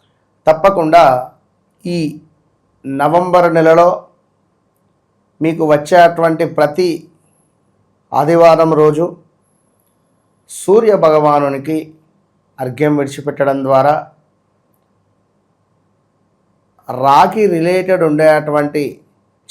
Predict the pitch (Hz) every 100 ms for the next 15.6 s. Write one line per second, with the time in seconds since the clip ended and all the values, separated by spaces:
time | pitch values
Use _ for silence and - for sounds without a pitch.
0 | - 147 170 156 151 139 151 151 - _
1 | _ _ _ _ _ _ _ 113 135 156
2 | 156 156 156 151 143 - 160 143 135 131
3 | 147 151 - _ _ _ _ _ _ _
4 | - 123 147 147 143 143 - 131 131 -
5 | 139 143 143 143 139 151 175 190 151 151
6 | - _ _ _ _ _ 120 139 156 175
7 | 175 180 175 170 185 151 - _ _ _
8 | _ 104 123 151 170 160 135 147 151 147
9 | 147 147 156 202 _ _ _ _ _ _
10 | _ _ _ _ 139 165 185 160 160 185
11 | 190 196 185 170 170 170 165 156 160 160
12 | 143 170 165 - 160 160 160 170 156 139
13 | 143 143 143 120 120 135 147 156 151 147
14 | 143 135 139 139 135 131 135 135 127 127
15 | 135 151 156 127 -